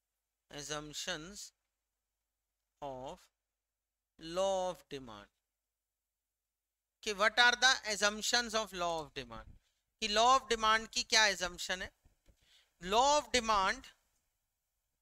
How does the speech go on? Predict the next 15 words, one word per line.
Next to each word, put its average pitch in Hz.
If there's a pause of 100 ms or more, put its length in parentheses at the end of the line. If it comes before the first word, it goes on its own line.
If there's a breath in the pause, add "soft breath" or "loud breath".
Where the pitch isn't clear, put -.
(1200)
देखो, 208
law 240
of 262
demand 240
depends 214
upon 214
some 202
assumption। 143 (960)
In 269
the 311
law 269
of 254
demand 208
we 233
use 220